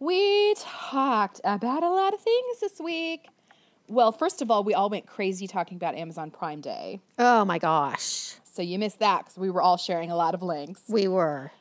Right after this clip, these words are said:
Speaker 2: We were.
Speaker 1: Um, we talked about drinking apple cider vinegar.
Speaker 2: Mm-hmm. Mm-hmm.
Speaker 1: Um, we talked about hair thinning,
Speaker 2: Oh,
Speaker 1: which is
Speaker 2: yeah.
Speaker 1: a problem for many people.
Speaker 2: Yeah. Yeah.
Speaker 1: Um, there was a new mom who asked for advice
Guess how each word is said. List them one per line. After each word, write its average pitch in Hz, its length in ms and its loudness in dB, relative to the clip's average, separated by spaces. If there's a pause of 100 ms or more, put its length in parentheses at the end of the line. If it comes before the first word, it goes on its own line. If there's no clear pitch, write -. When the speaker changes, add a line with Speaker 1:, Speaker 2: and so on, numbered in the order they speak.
Speaker 2:
We 202 140 -2
were. 147 340 -2
Speaker 1:
Um, 202 400 4 (220)
we 220 160 -6
talked 220 340 -4
about 202 260 -4
drinking 190 380 -10
apple 175 240 -6
cider 220 300 -4
vinegar. 165 640 -8 (100)
Speaker 2:
Mm-hmm. 185 840 -4 (360)
Mm-hmm. 165 720 -8
Speaker 1:
Um, 190 340 0
we 196 120 -8
talked 185 320 -4
about 233 240 -4
hair 196 300 -6
thinning, 190 460 -8 (220)
Speaker 2:
Oh, 214 80 -2
Speaker 1:
which 247 120 -2
is 302 80 -4
Speaker 2:
yeah. 359 120 0
Speaker 1:
a 202 60 0
problem 240 340 -6
for 262 120 -10
many 240 260 -8
people. 226 540 -8 (180)
Speaker 2:
Yeah. 185 260 0 (360)
Yeah. 175 260 -2
Speaker 1:
Um, 208 500 -2
there 214 260 0
was 214 400 0
a 196 520 -2 (120)
new 185 300 -6
mom 220 320 2
who 269 160 -4
asked 190 400 -6
for 196 120 -4
advice 185 640 -2